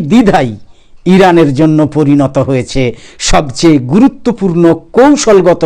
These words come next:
সম্পদে, যে সম্পদ হলো সময়। সময়, অবসর, অবকাশ।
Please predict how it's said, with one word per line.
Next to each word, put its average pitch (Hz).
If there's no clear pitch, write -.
সম্পদে, 135
যে 214
সম্পদ 175
হলো 143
সময়। 160
সময়, 220
অবসর, 208
অবকাশ। 202